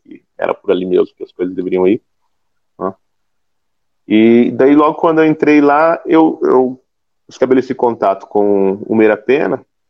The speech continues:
né, que ele era presidente na época, existia um Instituto Liberal em São Paulo ainda, né? Ele era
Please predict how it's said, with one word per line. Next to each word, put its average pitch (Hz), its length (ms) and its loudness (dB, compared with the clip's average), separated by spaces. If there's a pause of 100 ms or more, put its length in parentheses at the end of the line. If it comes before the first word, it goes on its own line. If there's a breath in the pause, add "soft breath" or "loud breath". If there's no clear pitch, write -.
(520)
né, 95 160 -14 (840)
que 110 80 -2
ele 101 80 4
era 98 140 2
presidente 104 500 -2
na 104 120 0
época, 113 320 -4
existia 101 320 -4
um 113 40 -2
Instituto 110 380 -10
Liberal 107 280 0
em 107 60 -8
São 120 200 -6
Paulo 101 420 -2
ainda, 90 300 -6
né? 95 220 0
Ele 95 180 2
era 98 520 0